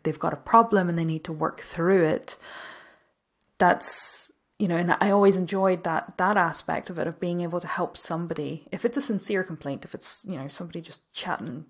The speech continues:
absolute shite, then, you know, that's a different story. But what I had found was happening was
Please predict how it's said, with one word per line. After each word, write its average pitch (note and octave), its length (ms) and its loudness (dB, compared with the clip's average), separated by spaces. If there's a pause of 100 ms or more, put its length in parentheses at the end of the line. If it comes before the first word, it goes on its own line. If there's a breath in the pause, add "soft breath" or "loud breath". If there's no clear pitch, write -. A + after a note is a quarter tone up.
(200)
absolute - 500 -8 (380)
shite, - 420 -6
then, D3+ 360 -10
you E3 100 -8
know, C#3+ 180 -8
that's D#3+ 160 -16
a E3 60 -8
different - 240 -8
story. - 320 -6 (640 loud breath)
But F3 260 6
what G3 440 4
I F3+ 200 4
had F3 360 0
found E3 580 4
was D#3+ 200 -4
happening E3 840 -2
was D#3 680 -2